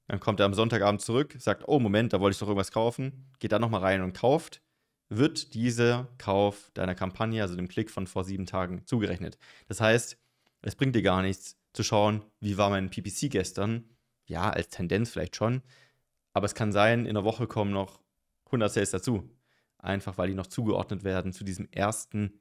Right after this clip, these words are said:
Klick, dem ersten Touchpoint praktisch als Werbe-Touchpoint. Deswegen, ähm, wenn ihr optimiert, und das machen die meisten eher so im vierzehn bis dreißig Tage Rhythmus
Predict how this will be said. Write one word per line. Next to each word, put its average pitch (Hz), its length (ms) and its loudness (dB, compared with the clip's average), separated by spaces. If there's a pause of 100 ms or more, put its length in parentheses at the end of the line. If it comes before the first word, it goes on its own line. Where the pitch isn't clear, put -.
Klick, - 380 -6
dem 90 120 -6
ersten 95 380 -6
Touchpoint - 600 -8
praktisch - 320 -12
als - 240 -10
Werbe-Touchpoint. - 1400 -6 (720)
Deswegen, 139 640 -2 (960)
ähm, 92 560 -2 (760)
wenn 113 140 2
ihr 113 100 4
optimiert, 107 560 2 (520)
und 87 120 -10
das 87 180 -8
machen 92 180 -6
die 95 80 -2
meisten 90 320 0
eher 87 160 -2
so 92 360 -8
im 92 120 -6
vierzehn 95 480 -2
bis 90 200 -4
dreißig - 280 -6
Tage 98 320 2
Rhythmus 101 520 -4